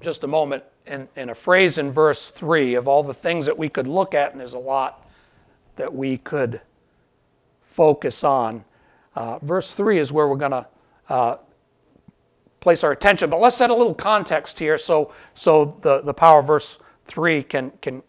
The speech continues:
can grab us the way I believe God wants to speak to us this morning.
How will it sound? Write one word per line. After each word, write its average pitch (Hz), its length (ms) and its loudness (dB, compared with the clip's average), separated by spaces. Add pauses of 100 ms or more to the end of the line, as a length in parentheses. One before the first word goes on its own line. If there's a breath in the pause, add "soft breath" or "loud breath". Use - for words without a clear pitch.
can 127 180 -12
grab 135 340 2
us - 360 -6 (1400)
the 135 100 -6
way 123 580 -2 (1040)
I - 100 -16
believe 123 340 -10
God 123 180 -6
wants 123 220 -12
to 117 240 -16
speak - 380 -16
to 127 160 -14
us - 300 -20 (880)
this - 280 -12
morning. 151 500 -2